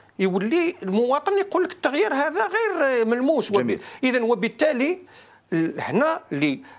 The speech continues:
Speaker 1: الدولة مصرة، مصرة إصرار كبير على تطبيق هذه ال-، ال-، الإجراءات هذه الم-، المتخذة من أجل تبيين بأنه هناك تغيير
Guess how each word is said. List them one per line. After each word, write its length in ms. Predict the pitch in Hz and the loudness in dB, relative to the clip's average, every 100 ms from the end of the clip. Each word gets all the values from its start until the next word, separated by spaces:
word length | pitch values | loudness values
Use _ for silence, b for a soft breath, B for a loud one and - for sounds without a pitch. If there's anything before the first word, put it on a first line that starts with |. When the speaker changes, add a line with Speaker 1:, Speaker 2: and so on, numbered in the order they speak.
| B - - _ - | B -10 -10 _ -12
Speaker 1:
الدولة 760 | - - 113 233 254 175 139 - | -10 -10 -6 0 0 0 -2 -6
مصرة، 760 | 170 151 - 349 - 143 117 - _ _ - | -2 0 2 2 2 0 -2 -8 _ _ -4
مصرة 480 | 139 - 233 180 143 | 0 2 0 0 -2
إصرار 340 | - - 190 160 | 0 0 0 -2
كبير 560 | - 139 214 285 277 - B B B | -2 -2 0 0 -2 -6 B B B
على 260 | 127 151 151 | -2 0 -2
تطبيق 760 | - - 127 254 269 269 - - B B | -6 -6 0 2 0 -4 -16 -18 B B
هذه 320 | - 190 247 202 | 0 0 2 -2
ال-، 200 | 202 190 | 0 0
ال-، 160 | 180 | 0
الإجراءات 920 | 170 151 - 170 175 175 - 214 - | -2 -4 -4 0 2 0 0 -2 -2
هذه 180 | 170 151 | -2 -2
الم-، 280 | 151 147 - | 0 0 0
المتخذة 760 | 151 - - 220 160 156 302 - B B | -2 -2 -2 -2 0 0 -2 -6 B B
من 280 | 160 147 - - | 0 0 0 0
أجل 340 | 196 156 180 - B B - | 0 -4 -8 -12 B B -6
تبيين 460 | 120 156 240 233 | -4 0 0 0
بأنه 520 | 147 - 160 196 233 233 B | -2 -2 0 0 -2 -6 B
هناك 380 | 135 160 214 226 | -2 0 0 -2
تغيير 480 | - - 143 220 | -4 -2 0 0